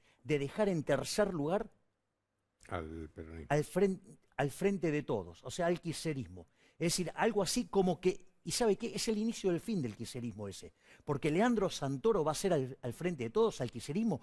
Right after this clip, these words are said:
Speaker 1: lo que Marta Mercader al radicalismo. Es decir, a partir de ahí, la extinción de ese espacio. Y además, mire, si además, o sea, no solo que lo dejamos en el tercer lugar, sino que además logramos que el comunista Heller quede afuera. Sería una fiesta. Es decir, por lo tanto, o sea,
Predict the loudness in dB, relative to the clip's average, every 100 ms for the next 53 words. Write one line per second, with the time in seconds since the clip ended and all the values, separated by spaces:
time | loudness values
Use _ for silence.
0 | -6 -6 -2 2 2 2 2 2 2 2
1 | 2 2 2 0 0 -2 -4 -12 -20 _
2 | _ -4 0 2 2 0 0 4 4 4
3 | -2 _ _ 0 0 0 -2 0 0 0
4 | 2 4 4 0 _ 2 2 4 0 0
5 | 0 0 -6 -12 _ _ _ -2 0 2
6 | 2 -2 -14 _ _ _ -6 -4 -4 -6
7 | -6 -4 -2 -2 -4 -4 -6 -6 -2 -2
8 | -2 0 -2 -2 -4 -4 -4 -6 -6 -8
9 | -8 -8 -2 0 0 -6 _ -14 -6 -4
10 | 0 0 0 0 -2 -4 -12 _ _ -4
11 | 0 0 0 -4 -6 -8 -6 -8 -6 -4
12 | -4 -4 -4 -6 -2 -2 -2 -4 -4 -4
13 | -8 -10 -14 _ -8 -4 -2 0 -2 -4
14 | -8 -2 0 0 -2 -6 -10 -10 -16 -2
15 | 0 2 0 0 0 2 2 2 4 2
16 | 4 2